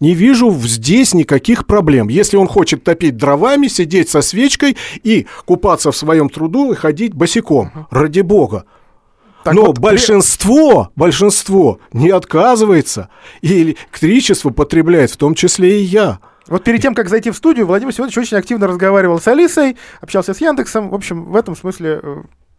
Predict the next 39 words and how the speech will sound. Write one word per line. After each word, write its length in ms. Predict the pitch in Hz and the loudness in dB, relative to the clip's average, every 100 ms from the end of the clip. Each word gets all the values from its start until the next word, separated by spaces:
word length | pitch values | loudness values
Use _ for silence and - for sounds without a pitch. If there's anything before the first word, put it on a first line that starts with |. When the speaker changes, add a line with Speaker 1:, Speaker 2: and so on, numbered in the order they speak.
| _ | _
Speaker 1:
С-, 180 | - 170 - | -12 -10 -4
Speaker 2:
это 200 | 214 247 | -4 -2
Speaker 1:
с- 40 | |
Speaker 2:
такое 260 | 185 - 190 | -4 0 0
лишнее 280 | 233 - 160 | 0 -2 -2
для 120 | 160 | 0
меня 160 | 165 160 | 0 -2
личное 180 | 156 | -2
доказательство. 460 | 143 139 107 - - - - - | -6 -6 -8 -12 -20 -20 -20 -4
То 100 | - | -4
есть, 120 | - | -2
то 60 | 247 | -4
есть, 180 | 233 - - | -4 -12 -8
э, 140 | 190 | -6
делай, 340 | 156 254 339 311 | -2 2 2 0
в 80 | |
принципе, 360 | - 247 254 226 | -2 -4 -4 -6
что 220 | - 208 | -2 -4
хочешь. 300 | - 127 - | -4 -8 -8
А 80 | - | -2
вот, 100 | 240 302 | 0 0
допустим, 260 | 208 156 | -4 -2
был 140 | 233 349 | 0 2
у 40 | |
нас 120 | 262 | 0
такой 240 | - 202 285 | -2 -4 -2
короткий 360 | 208 285 - | 0 0 -2
вопрос 360 | 196 208 269 311 | -2 0 0 -2
на 100 | 226 | -4
прошлый 340 | 214 254 240 233 | -4 -4 -4 -2
эфир, 180 | 359 | -2
который 300 | - 185 285 | -2 -6 -4
я 60 | 233 | -4
не, 120 | 220 | -4
не 300 | 185 180 170 | -6 -8 -6
успел 220 | 202 226 226 | -6 -6 -8
прочитать. 400 | 220 - 143 - | -8 -8 -6 -4
Очень 220 | 285 247 | -4 -2
короткий. 400 | 196 139 - | -2 -2 -6